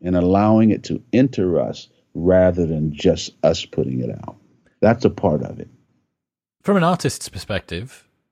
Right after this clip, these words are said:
Speaker 2: what are they supposed to do? If the Cardi B wap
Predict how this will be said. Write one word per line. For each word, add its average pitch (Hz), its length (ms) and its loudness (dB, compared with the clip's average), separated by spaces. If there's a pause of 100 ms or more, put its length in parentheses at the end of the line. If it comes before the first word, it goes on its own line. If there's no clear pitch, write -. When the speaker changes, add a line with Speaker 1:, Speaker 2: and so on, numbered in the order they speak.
(560)
Speaker 2:
what 143 180 2
are - 20 -2
they 147 160 2
supposed - 380 -4
to 98 60 -14
do? 87 200 -14 (380)
If - 380 -2
the 123 420 2 (800)
Cardi 143 300 2
B 123 480 0 (180)
wap 123 380 0